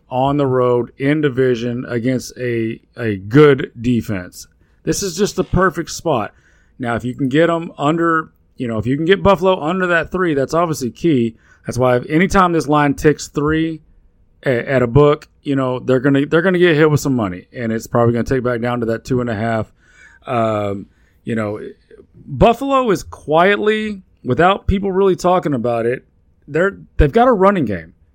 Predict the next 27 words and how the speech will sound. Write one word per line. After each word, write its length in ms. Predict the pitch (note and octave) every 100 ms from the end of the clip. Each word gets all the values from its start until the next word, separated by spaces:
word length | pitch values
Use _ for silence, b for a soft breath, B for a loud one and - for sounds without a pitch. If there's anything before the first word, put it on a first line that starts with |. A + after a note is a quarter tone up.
| _ _
and, 260 | B2+ A#2 A#2
and 340 | B2 A2+ G2+
Cook 340 | - A3+ A#3 E3
is, 340 | E3 C#3 -
is, 520 | - C#3+ C#3 B2+ A#2 - -
is, 300 | C3 G#2 - _
uh, 300 | B2 A2 A2 A2
what 120 | A#2+
does 80 | A2
he 80 | G2+
have? 380 | G2+ G2 F#2+
I've 140 | - G#2
got 180 | A#2 G#2
it 80 |
right 260 | - A2+ -
here. 440 | A2+ A#2+ A#2+ A#2 b b b -
He's 100 | D3
got 180 | B3 -
two 140 | A#3+
hundred 180 | A#3+ F3
sixty-seven 640 | G#3 - B2 F#3 F3 D3
yards 420 | C#3 C3 G2+ F#2+ A2+
in, 280 | A2 A2 -
in 200 | B2 A2+
three 240 | D#3 D3
games. 440 | B2+ A2 F#2 F2+
So 340 | - B2 A2+